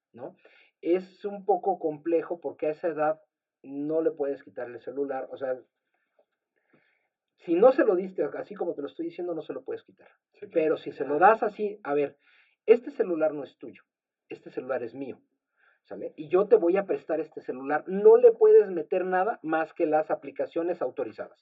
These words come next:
Speaker 1: Y las aplicaciones autorizadas son estas, ¿sí? Es WhatsApp, es si le quieres autorizar Facebook, si le quieres autorizar
Speaker 3: Y eso,
Speaker 1: Insta,
Speaker 3: y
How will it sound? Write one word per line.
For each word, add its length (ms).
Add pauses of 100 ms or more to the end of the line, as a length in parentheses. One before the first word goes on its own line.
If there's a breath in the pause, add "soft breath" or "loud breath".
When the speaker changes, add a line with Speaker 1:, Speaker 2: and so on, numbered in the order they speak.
(340 loud breath)
Speaker 1:
Y 100
las 160
aplicaciones 500
autorizadas 440
son 200
estas, 340 (280 soft breath)
¿sí? 100 (120)
Es 120
WhatsApp, 560
es 380 (160)
si 160
le 140
quieres 280
autorizar 440
Facebook, 400
si 140
le 100
quieres 240
autorizar 460 (300 loud breath)
Speaker 3:
Y 140
eso, 100
Speaker 1:
Insta, 400
Speaker 3:
y 100